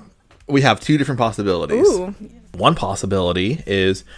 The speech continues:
Speaker 1: we will be taking a break from the Johto anime, and we will be reading two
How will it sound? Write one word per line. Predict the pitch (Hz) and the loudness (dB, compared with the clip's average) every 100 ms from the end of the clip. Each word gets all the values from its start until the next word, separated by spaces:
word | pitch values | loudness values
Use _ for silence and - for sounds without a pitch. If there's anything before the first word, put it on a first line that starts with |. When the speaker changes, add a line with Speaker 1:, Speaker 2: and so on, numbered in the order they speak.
| - - | -20 -16
Speaker 1:
we | - 104 139 | -4 0 2
will | 151 127 | 4 4
be | 131 | 4
taking | 131 127 120 | 2 2 0
a | 113 | 4
break | 120 339 - | 6 6 4
from | 113 | 2
the | 101 | 2
Johto | 107 98 92 98 | 6 6 8 6
anime, | 98 95 95 92 95 170 - - - _ - | 6 4 4 2 2 0 -8 -20 -20 _ -2
and | 107 | 0
we | 123 | 2
will | 147 131 | 2 4
be | 120 | 2
reading | 117 120 110 98 | 2 2 2 0
two | - 160 175 170 175 | -2 0 2 2 0